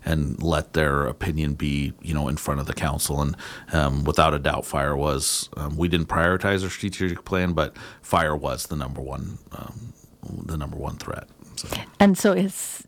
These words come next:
Speaker 2: Nevada City had a chance to do anything specific about that?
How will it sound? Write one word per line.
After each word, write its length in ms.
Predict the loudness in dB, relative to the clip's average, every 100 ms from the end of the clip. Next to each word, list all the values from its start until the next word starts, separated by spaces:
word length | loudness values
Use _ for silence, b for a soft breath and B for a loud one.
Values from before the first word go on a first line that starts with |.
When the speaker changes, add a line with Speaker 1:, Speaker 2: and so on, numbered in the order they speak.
| 0
Speaker 2:
Nevada 420 | 2 4 4 2
City 280 | 0 0 0
had 160 | -2 -4
a 40 |
chance 360 | -2 0 -2 -4
to 160 | -4
do 320 | -4 2 4 6
anything 320 | 2 2 -2
specific 540 | -4 -6 -4 -2 -2
about 300 | 0 2 2
that? 240 | 0 0